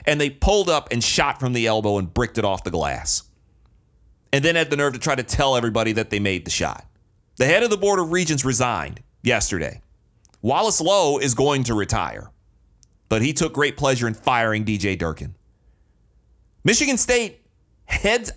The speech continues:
out to Maryland to play them this weekend. And I've,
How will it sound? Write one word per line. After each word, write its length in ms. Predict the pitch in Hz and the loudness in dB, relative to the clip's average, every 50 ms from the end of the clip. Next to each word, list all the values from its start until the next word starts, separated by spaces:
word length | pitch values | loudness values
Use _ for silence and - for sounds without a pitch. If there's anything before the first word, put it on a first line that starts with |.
| - | -4
out 300 | 170 202 202 - - - | -2 -2 -2 -2 -4 -6
to 440 | - - 214 226 233 226 226 226 220 - - _ _ _ - | -2 0 0 2 2 2 0 0 -2 -6 -12 _ _ _ 0
Maryland 480 | 165 208 220 190 160 143 139 131 135 | 0 2 2 2 2 2 2 0 -2
to 80 | 151 160 | -4 -4
play 240 | - - 180 190 151 | -4 -2 -2 0 0
them 160 | 123 127 131 | -2 -2 -2
this 180 | 127 135 135 - | -2 -2 -2 -2
weekend. 340 | - - - - - 131 - _ _ _ _ _ _ _ - - _ _ _ _ _ - | -4 -4 -4 -6 -8 -8 -10 _ _ _ _ _ _ _ -20 -20 _ _ _ _ _ -4
And 140 | - 143 143 | -2 -2 0
I've, 160 | 151 160 151 | 0 -2 -2